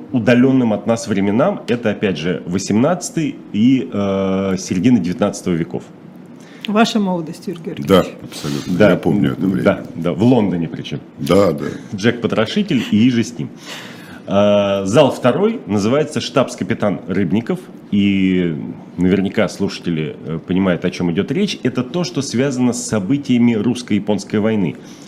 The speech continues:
Speaker 1: До, во время и даже немножко после.
Speaker 3: Кто не читал «Капитана Рыбникова», срочно бегите, Куприн, найдите этот
Speaker 1: Да,
Speaker 3: рассказ,
Speaker 1: да.
Speaker 3: потрясающий.
Speaker 1: Ну, потому что это, это многое объясняет. Это такой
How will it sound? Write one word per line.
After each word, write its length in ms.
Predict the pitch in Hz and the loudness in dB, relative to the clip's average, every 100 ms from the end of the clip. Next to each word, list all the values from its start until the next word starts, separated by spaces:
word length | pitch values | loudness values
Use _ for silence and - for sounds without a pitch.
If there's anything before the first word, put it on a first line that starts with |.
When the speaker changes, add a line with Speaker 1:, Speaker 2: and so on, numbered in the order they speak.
| - | -18
Speaker 1:
До, 520 | - 82 135 190 196 - - - - | -10 4 4 4 -2 -10 -18 -20 -16
во 200 | 82 92 | -2 0
время 440 | 98 139 170 170 143 | 2 0 0 0 -2
и 200 | - 127 | -2 0
даже 260 | 110 107 | 2 0
немножко 360 | 107 98 95 - | 0 -2 -2 -6
после. 420 | - 78 - - - | -6 -8 -8 -16 -16
Speaker 3:
Кто 240 | - 98 | 0 6
не 140 | 92 87 | 6 6
читал 520 | - 71 110 131 104 | 2 2 4 4 2
«Капитана 640 | - - - 78 73 71 | -6 -8 -6 -2 0 0
Рыбникова», 600 | 73 71 65 - 60 57 53 - - - | 0 0 -2 -6 -10 -10 -12 -14 -16 -14
срочно 480 | - 85 92 - 65 | -2 4 4 2 -6
бегите, 440 | 69 80 117 - | -2 0 -2 -4
Куприн, 680 | - 78 92 107 139 120 - - - | -4 0 4 4 6 2 -2 -16 -10
найдите 460 | 69 78 76 78 69 | 0 0 0 -2 -2
этот 80 | 78 | -2
Speaker 1:
Да, 60 | 78 87 | 0 2
Speaker 3:
рассказ, 200 | 82 90 | 2 2
Speaker 1:
да. 60 | - | 0
Speaker 3:
потрясающий. 540 | 76 82 - 85 71 | -4 -2 -2 -2 2
Speaker 1:
Ну, 120 | 165 202 | 2 2
потому 320 | 135 131 147 | 2 2 2
что 140 | 131 | -2
это, 120 | 95 | 0
это 260 | 110 113 117 | 2 2 2
многое 320 | 117 123 113 | 2 2 0
объясняет. 560 | 98 107 - 101 73 - | 0 -2 -2 -2 -2 -4
Это 840 | 117 107 101 101 95 92 92 82 - - - - | -2 0 0 0 0 0 0 -2 -8 -18 -16 -6
такой 380 | 104 113 101 | -2 2 0